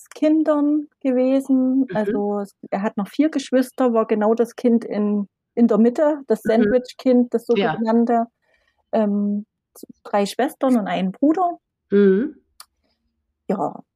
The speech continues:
Speaker 1: ähm,
Speaker 2: Wel-,
Speaker 1: genau.
Speaker 2: welcher Jahrgang war er?
Speaker 1: Ähm, siebenundfünfzig geboren und ist halt, war halt,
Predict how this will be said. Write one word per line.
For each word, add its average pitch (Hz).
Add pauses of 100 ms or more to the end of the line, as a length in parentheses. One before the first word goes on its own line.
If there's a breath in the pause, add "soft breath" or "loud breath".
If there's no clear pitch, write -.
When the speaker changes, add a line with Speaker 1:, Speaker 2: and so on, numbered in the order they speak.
(320)
Speaker 1:
ähm, 208 (840 loud breath)
Speaker 2:
Wel-, 190
Speaker 1:
genau. 220
Speaker 2:
welcher 208
Jahrgang 208
war 220
er? 240 (720 soft breath)
Speaker 1:
Ähm, 226
siebenundfünfzig 233
geboren 262
und 226
ist -
halt, 208
war 196
halt, 190